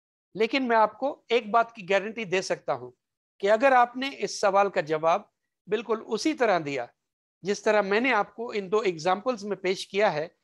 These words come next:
तो आपका जवाब तमाम उम्मीदवारों से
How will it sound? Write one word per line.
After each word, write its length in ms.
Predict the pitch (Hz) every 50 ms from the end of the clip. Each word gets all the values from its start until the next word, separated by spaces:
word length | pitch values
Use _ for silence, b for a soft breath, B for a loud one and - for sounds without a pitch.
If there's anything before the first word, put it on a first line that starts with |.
| _ _ _ _ _ _ -
तो 40 | 214
आपका 440 | - - - 240 285 277 - - 165
जवाब 480 | 170 175 175 165 165 151 139 - _ _ _ _ _ _ _ _ _ _ _ _ _
तमाम 460 | 196 190 190 190 214 247 285 277 269
उम्मीदवारों 720 | 247 214 226 220 226 247 240 196 214 208 202 196 208 208
से 280 | 196 - 226 220 - -